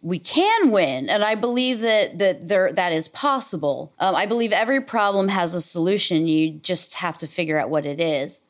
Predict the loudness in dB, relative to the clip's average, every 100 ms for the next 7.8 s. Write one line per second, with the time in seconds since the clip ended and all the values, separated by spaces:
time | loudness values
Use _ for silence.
0 | -6 -2 0 2 2 0 0 0 0 0
1 | 0 0 2 2 2 2 0 -2 -2 0
2 | 2 0 2 0 0 0 0 0 0 0
3 | 0 0 0 0 0 0 0 -2 -2 -2
4 | 0 0 0 -2 -4 -2 -2 -2 -2 -4
5 | -4 -4 -2 -2 -2 -4 -4 -2 -2 2
6 | 2 0 -4 -16 -8 -4 -2 -4 -6 -4
7 | 0 2 2 -2 -4 -2 0